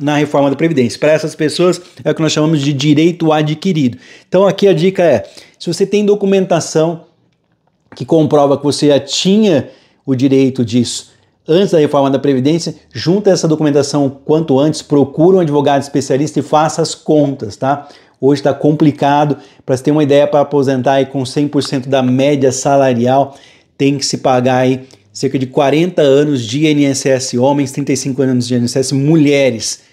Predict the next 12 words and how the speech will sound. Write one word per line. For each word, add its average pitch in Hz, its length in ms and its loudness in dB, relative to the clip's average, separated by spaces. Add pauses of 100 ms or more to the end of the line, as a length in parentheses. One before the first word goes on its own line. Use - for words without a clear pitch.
(240)
É 127 80 -20
complicadíssimo. 143 1080 -2 (340)
Sem 147 200 -2
contar 147 400 0
que 160 80 0
as 143 80 0
pessoas 143 360 0
que, 127 260 -2 (480)
né, 120 160 -10 (160)
hoje 156 380 2
vão 131 220 -2
aposentar 127 840 -2